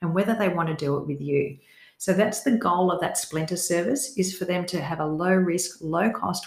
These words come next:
sample of working with you so that they can feel the idea of change and decide whether they're ready to do it with you or not. Once you have a splinter session worked out,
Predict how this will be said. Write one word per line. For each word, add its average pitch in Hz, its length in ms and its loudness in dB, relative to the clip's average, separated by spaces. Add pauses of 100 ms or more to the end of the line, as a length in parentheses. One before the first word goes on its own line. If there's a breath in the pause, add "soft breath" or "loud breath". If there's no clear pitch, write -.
(180)
sample 185 540 2
of 226 140 2
working 185 340 2
with 156 140 0
you 147 260 0 (600 soft breath)
so 196 200 2
that 202 160 2
they 202 120 2
can 196 500 2 (340)
feel 220 760 6 (360)
the 180 140 2
idea 165 520 2
of 165 340 -2 (100)
change 180 800 -2
and 185 120 4
decide 170 540 2
whether 160 220 -2
they're 160 220 -2
ready 143 220 -2
to 139 140 -10
do 143 180 0
it 143 200 -4
with 156 160 -2
you 143 200 0
or 135 60 0
not. - 300 -4 (1800 loud breath)
Once 233 260 2
you 277 100 8
have 202 340 2
a 185 60 2
splinter 175 520 -2
session 160 540 -2
worked 151 300 -2
out, 277 340 0